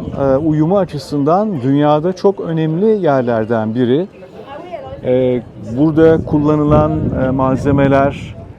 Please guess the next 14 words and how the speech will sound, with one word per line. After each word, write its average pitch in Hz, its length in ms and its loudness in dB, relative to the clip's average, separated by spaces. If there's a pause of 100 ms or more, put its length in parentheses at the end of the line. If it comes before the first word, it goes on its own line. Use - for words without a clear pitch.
(420)
cam, 143 480 0 (220)
çelik 147 380 -4
yüzeyler, 135 580 2 (760)
e, 120 200 -4 (220)
doğayla, 165 500 6
çevreyle 156 480 2
uyumlu. 143 600 2
Burada, 156 420 2
e, 131 340 -4
dikilen 143 380 -2
ağaçlar, 135 680 0 (500)
e, 131 200 -4
bitki 175 280 6
örtüsü, 165 560 2